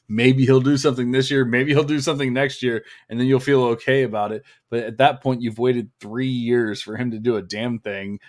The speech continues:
for your Devy squad, <laughs> you know, to gain value or do anything like that. I, I hate all of that. So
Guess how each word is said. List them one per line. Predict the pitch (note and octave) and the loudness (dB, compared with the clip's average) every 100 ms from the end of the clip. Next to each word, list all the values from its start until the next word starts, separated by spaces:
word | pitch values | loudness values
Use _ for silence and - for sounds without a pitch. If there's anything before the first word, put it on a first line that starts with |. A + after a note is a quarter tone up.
| _ | _
for | - | -4
your | A2+ G2+ | -4 -2
Devy | A2 B2 A#2+ | -2 -2 -2
squad, | - G#2+ G#2 B2 G#2+ | -6 -8 -6 -6 -6
<laughs> | - | -2
you | C#3+ | 0
know, | B2+ | 0
to | B2 A#2+ | 0 -4
gain | G#2 A2 A#2+ | -2 -4 -2
value | A2 G#2+ A2 A2+ G#2+ | -2 -2 -2 -4 -6
or | G#2+ | -8
do | A2 | -10
anything | G#2+ A2 G#2+ | -10 -10 -10
like | G2+ G2 | -12 -12
that. | A#2 B2 | -6 -6
I, | G#2 A2 G2+ _ _ _ _ _ _ _ - | -6 -8 -10 _ _ _ _ _ _ _ -4
I | B2 | -2
hate | B2 A2+ | -2 -6
all | G2 F#2+ F2 | -6 -8 -8
of | - | -14
that. | D#2+ - | -20 -18
So | - G#2+ G2+ | -10 -8 -8